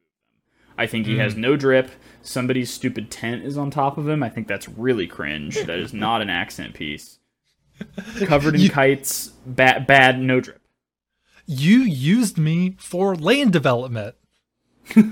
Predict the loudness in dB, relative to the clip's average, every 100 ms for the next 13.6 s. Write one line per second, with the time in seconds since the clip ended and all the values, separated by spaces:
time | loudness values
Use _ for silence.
0 | -2 -2 -2 2 2 4 2 0 0 0
1 | 2 -2 -2 -2 -2 -4 -6 -6 -6 -4
2 | -4 -4 -4 -6 -10 _ _ _ _ _
3 | -6 -4 -4 0 2 4 4 4 2 0
4 | 0 0 -4 _ _ -4 2 4 2 2
5 | 2 2 -4 -4 0 0 -2 -4 0 0
6 | -2 -8 -12 0 0 2 0 -2 -4 -6
7 | -8 -10 -10 -8 -8 -8 -8 -10 -10 -10
8 | -8 -6 -4 -2 -2 -2 -4 -4 -6 -4
9 | -4 -2 -4 0 -2 -2 -4 -4 -4 -6
10 | -6 -4 -4 -6 -8 -10 -8 -8 -6 -10
11 | -6 -6 -8 -8 -8 -8 -8 -8 -10 -10
12 | -10 -8 -10 -8 -8 -8 -4 -4 -4 -6
13 | -12 -10 -8 -4 -6 -8